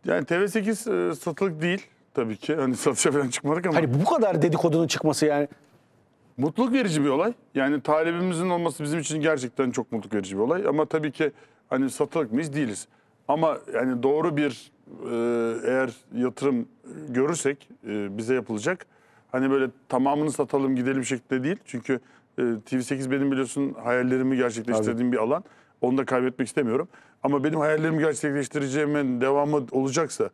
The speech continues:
Speaker 1: ve eğer karşı grup da bu konuda, e, eğer, e, bize hayallerimizi gerçekleştirecek bir grupsa olabilir.
Speaker 2: Bu, bu konuşulanların içinde doğruluk payı var mı? Yani ne bileyim, yabancı
Speaker 1: Bak,
Speaker 2: yatırımcı
Speaker 1: görüşümüz
Speaker 2: gelip
Speaker 1: doğru, doğru.
Speaker 2: Ha, öyle mi?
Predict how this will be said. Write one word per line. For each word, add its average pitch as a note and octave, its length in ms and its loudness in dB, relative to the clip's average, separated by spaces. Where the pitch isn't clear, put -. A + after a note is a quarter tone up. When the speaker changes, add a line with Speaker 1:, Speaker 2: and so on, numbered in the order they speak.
Speaker 1:
ve C3+ 300 2
eğer C3+ 220 2
karşı C3+ 340 0
grup D3 280 -2
da C#3 100 2
bu C3+ 80 -2
konuda, C#3 340 2
e, A#2 680 -4
eğer, B2+ 160 0
e, - 760 -6
bize C3 220 0
hayallerimizi D3 580 2
gerçekleştirecek D3 760 -2
bir B2 60 0
grupsa A2+ 320 -4
olabilir. D3+ 380 -2
Speaker 2:
Bu, D3+ 220 2
bu G#3+ 240 0
konuşulanların G3 720 2
içinde F3+ 320 2
doğruluk E3+ 300 2
payı F#3+ 160 0
var A3+ 140 0
mı? E3 100 2
Yani C#3+ 120 2
ne D#3+ 40 2
bileyim, E3 200 0
yabancı D#3+ 440 2
Speaker 1:
Bak, A#3+ 40 4
Speaker 2:
yatırımcı F3+ 260 2
Speaker 1:
görüşümüz D#3 200 4
Speaker 2:
gelip F3+ 220 6
Speaker 1:
doğru, C#3+ 300 2
doğru. A#2+ 200 0
Speaker 2:
Ha, D3+ 100 6
öyle E3+ 180 4
mi? C#3 160 2